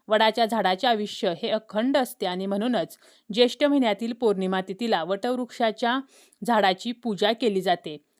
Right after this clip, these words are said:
आपल्या पतीला दीर्घायुष्य मिळावे, आपल्याला अखंड सौभाग्याची प्राप्ती व्हावी,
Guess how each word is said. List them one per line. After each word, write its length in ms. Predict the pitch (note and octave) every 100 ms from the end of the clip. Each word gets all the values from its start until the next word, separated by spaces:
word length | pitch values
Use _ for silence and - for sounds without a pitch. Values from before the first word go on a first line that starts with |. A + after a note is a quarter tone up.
| -
आपल्या 260 | G3+ A3 A3
पतीला 340 | G#3+ A3 G#3+
दीर्घायुष्य 600 | G#3 G3+ G#3 A3 A#3 D#4
मिळावे, 400 | D#4 B3+ F#3+ E3+
आपल्याला 400 | F3+ F#3+ G3+ F#3+
अखंड 340 | F#3+ - G#3 C4+
सौभाग्याची 640 | D4 B3 A3+ G3+ G#3 G3
प्राप्ती 380 | A3+ G3+ - G#3
व्हावी, 280 | G#3 A3